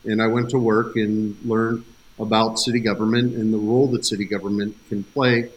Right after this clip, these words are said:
in improving the lives and the communities of our, of our city.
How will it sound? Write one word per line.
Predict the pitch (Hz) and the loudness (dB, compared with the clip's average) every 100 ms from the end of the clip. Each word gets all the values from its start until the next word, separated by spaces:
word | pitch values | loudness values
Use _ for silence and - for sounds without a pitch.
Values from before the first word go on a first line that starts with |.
| - - - | -20 -20 -6
in | 117 | 0
improving | 107 - 147 147 151 | 0 2 0 2 2
the | 123 | 2
lives | 113 104 104 113 107 110 | 2 2 2 0 -2 -4
and | |
the | 101 | -6
communities | - 110 117 98 95 95 - | -4 0 0 0 -4 -6 -6
of | 95 | -6
our, | 98 95 95 - - - | -4 -4 -8 -18 -20 -10
of | 101 | -4
our | 101 98 | -2 -2
city. | - 95 87 | -2 -4 -8